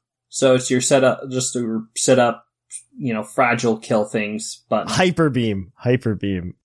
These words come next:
Speaker 2: I love that it definitely doesn't have enough coverage, and so it needs to run Hyper Beam. <laughs>
Speaker 1: I, Calyrex Shadow could theoretically run something else, but I guess it's, it doesn't have anything for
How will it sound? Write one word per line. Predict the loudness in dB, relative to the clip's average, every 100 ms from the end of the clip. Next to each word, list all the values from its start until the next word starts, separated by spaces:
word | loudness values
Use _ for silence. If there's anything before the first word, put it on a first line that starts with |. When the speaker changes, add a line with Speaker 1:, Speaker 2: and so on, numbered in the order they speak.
| _ _ _
Speaker 2:
I | -2
love | 2 2 2
that | 2
it | 2
definitely | 0 2 2
doesn't | 2 2
have | 0
enough | 2 -2 -4 -16 -6
coverage, | -6 -2 -2 -2 -12 -8
and | -6
so | -2 -2
it |
needs | 0 -4
to | -4
run | -4 -4
Hyper | -6 -6 -6
Beam. | -6 -6 -8
<laughs> | 0
Speaker 1:
I, | 2 2 -2 _ _ _
Calyrex | 2 4 6 4
Shadow | 4 2
could | 2 2 2 2
theoretically | -2 -2 2 4 4 4 0 -2 -2 -6 -12
run | -6 -2 0
something | 0 -2 -2 -2
else, | -4 -6
but | -4 -6
I |
guess | -6 -8 -6 -4 -4
it's, | -4 -6 -12 -18 _
it | 0 2
doesn't | 2 2 2
have | 2 0
anything | -2 -4 -4 -4
for | -6 -6 -4 -6 -8 -12